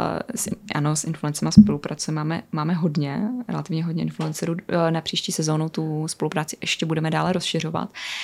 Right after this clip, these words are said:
Ale necháváme influencerům, ať to prostě tvoří tak, jak jim je to přirozený. Jo, určitě nemůžeme influencerům říkat,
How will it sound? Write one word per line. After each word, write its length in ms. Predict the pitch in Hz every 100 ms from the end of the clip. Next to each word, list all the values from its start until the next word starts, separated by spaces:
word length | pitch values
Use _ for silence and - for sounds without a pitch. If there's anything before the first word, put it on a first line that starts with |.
| - -
Ale 120 | 175
necháváme 420 | 175 175 175 175
influencerům, 760 | 190 180 - 175 170 175 175 180 - - _ _ _ -
ať 160 | -
to 100 | -
prostě 300 | 190 175 -
tvoří 320 | 196 170 180
tak, 200 | 180 170
jak 140 | 170 -
jim 80 | 170
je 60 |
to 100 | 170
přirozený. 680 | - 165 160 175 160 143 151 -
Jo, 180 | 160 156
určitě 360 | - - -
nemůžeme 420 | 170 160 160 170
influencerům 580 | 165 156 160 156 170 170
říkat, 420 | 170 151 160 160